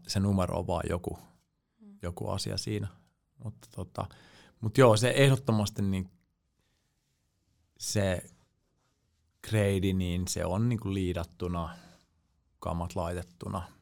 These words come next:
Se voi tuntua jopa yläköydellä niinku helpolta joskus, joskus. Ja sit yksi, yksi mikä, missä on hirveä ero, on se, että jos trädireitti on niinku puhdas halkeama, missä joutuu käyttää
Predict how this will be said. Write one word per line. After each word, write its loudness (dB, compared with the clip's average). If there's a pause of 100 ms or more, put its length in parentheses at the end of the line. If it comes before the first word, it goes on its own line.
(280)
Se -4
voi -2
tuntua 0
jopa 0
yläköydellä -4
niinku -8
helpolta -10
joskus, -10 (760)
joskus. -12 (1500)
Ja 8
sit 0
yksi, 2 (120)
yksi 4
mikä, 6 (720)
missä -2
on 2
hirveä 0
ero, -4
on -4
se, -4
että -10 (1120)
jos -6 (140)
trädireitti -2 (560)
on -4
niinku -6
puhdas -4
halkeama, -4
missä -4
joutuu -6
käyttää -8